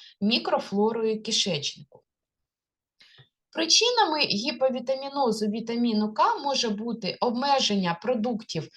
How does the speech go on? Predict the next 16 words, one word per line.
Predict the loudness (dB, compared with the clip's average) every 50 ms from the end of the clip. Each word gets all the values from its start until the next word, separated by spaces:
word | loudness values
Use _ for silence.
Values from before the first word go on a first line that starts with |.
| -20 -20 _
харчування, | 4 4 4 4 4 0 -2 2 6 6 6 8 6 4 4 4
які | 2 0 -2 -2 0 0
є | 2 4 4 4
джерелами | 4 4 4 4 4 6 4 4 4 4 2 2 0 0
надходження | -2 -4 -8 -2 2 2 2 4 2 0 -2 -2 -2 -2
вітаміну | -2 -4 -6 -4 -2 -2 -2 0 0 -2 -2 0
К | 2 4 4 4
у | 4 2 0
раціоні, | -2 -2 -2 -4 -4 -2 -2 0 0 0 0 -2 -4 -6 -8 _ _ -18 -18 -18 -18 -18 -20 -20 -20 -20 -20 -20 -20 _ _ _ _ _ _ _ _ -2 0
Е, | 0 2
довготривале | 4 6 4 6 6 4 2 2 0 -4 0 4 6 6 8 8 6 4
використання | 4 0 0 2 2 2 2 0 0 2 2 2 2 2 2 2 0 2 2
антибіотиків | 2 2 2 0 -2 -2 -2 -2 0 0 0 2 2 2 2 2 0 -2 -4 -4 -4 -4 -4 -4 -4 -4 -8
і | -8 -2 0 0 0
сульфаніламідних | 0 0 -4 -10 -10 -6 -2 0 0 0 0 0 0 0 2 2 2 0 0 0 -2 -4 -4
препаратів, | -4 -4 -4 -2 0 2 4 6 6 6 6 4 2 -4 -10 -12